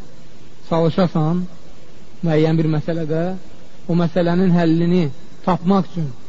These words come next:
axtarasan, soruşasan, kitablara müraciət edəsən, tapa bilməyəsən, sonra arxayın olduğun bir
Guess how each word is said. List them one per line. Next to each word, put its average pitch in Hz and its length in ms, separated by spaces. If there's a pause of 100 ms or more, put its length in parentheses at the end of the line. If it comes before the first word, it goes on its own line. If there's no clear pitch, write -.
(340)
axtarasan, 180 720 (100)
soruşasan, 170 800
kitablara 175 480
müraciət 185 400
edəsən, 160 380 (640)
tapa 175 240
bilməyəsən, 226 600 (1600)
sonra 214 360 (720)
arxayın 190 500
olduğun 190 540 (680)
bir 202 120